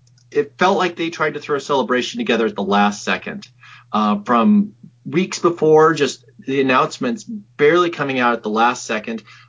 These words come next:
Their website never functioned. Uh, re-, the app that they made was confusing and inconsistent between person to person that I heard.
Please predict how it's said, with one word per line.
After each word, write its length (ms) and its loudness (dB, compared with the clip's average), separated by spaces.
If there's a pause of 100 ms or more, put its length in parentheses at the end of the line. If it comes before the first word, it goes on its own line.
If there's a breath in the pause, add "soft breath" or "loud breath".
Their 220 0
website 600 0 (140)
never 680 0
functioned. 640 -8 (360 soft breath)
Uh, 540 2
re-, 480 -4
the 340 -4
app 400 0
that 160 -6
they 340 -4
made 540 -2
was 580 -2 (1500)
confusing 640 0
and 140 -14
inconsistent 680 -2
between 400 2
person 360 2
to 60 0
person 420 2
that 120 6
I 120 2
heard. 400 -2